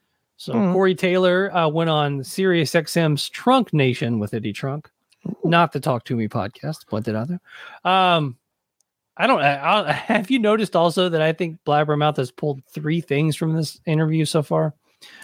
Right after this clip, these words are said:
Speaker 1: Like, they
Speaker 2: Oh.
Speaker 1: are just milking this because, I mean, you know, you and I both know that
Speaker 2: Mm-hmm.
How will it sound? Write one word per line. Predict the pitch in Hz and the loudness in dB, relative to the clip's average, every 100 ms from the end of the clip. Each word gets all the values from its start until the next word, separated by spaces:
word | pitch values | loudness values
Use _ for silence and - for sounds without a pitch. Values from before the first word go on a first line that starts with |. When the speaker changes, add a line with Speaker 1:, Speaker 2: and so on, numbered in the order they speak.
| - | -8
Speaker 1:
Like, | - 127 | -4 2
they | 147 | 4
Speaker 2:
Oh. | 175 | 4
Speaker 1:
are | |
just | 120 110 117 | 4 0 2
milking | 120 135 170 247 214 127 107 | 4 4 6 6 4 -2 -6
this | 107 170 | -6 -2
because, | 208 269 262 | 0 2 2
I | |
mean, | 262 262 | 2 2
you | 277 | 2
know, | 254 185 | 4 2
you | 190 233 | 2 2
and | 247 | 4
I | 214 180 | 2 2
both | 180 170 | 2 0
know | 170 151 | 0 0
that | 135 127 | -2 -6
Speaker 2:
Mm-hmm. | - 220 214 233 | -2 2 4 2